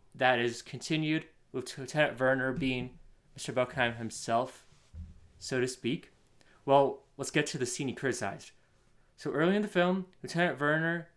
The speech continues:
war correspondent, is on the U-boat, and he's meeting the crew, walking through one of the hallways in the submarine, and one of the crew members threw an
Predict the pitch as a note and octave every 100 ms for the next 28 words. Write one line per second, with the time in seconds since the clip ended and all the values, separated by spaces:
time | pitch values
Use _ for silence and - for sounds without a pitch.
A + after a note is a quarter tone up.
0 | _ _ _ - B2+ D3 D#3 D#3 - C#3
1 | C#3+ C#3+ D3+ D3 - - _ _ - A#2+
2 | B2+ B2+ B2+ A#2+ A#2+ C3 B2+ D#3 D#3 -
3 | _ _ _ _ _ _ _ _ - _
4 | _ - B2+ B2 A#2+ A#2+ A#2+ A#2+ - -
5 | _ _ _ _ - D3 C#3 B2+ C3 C#3
6 | C#3 B2+ - E3+ F3 F3 - _ _ _
7 | _ C3 B2+ C3 C3+ C3 - C3 B2+ B2+
8 | B2+ - _ _ _ _ _ - B2 B2
9 | A#2+ B2 B2+ B2+ B2+ B2 - B2 A#2 A#2+
10 | B2 _ _ _ - - C#3 B2+ A2+ B2+
11 | E3 F3+ - _ _ _ _ _ _ _
12 | _ - _ C3 C3 D3+ D3 - D#3+ E3
13 | E3 D#3+ D3 - C#3+ D3+ D3+ A#2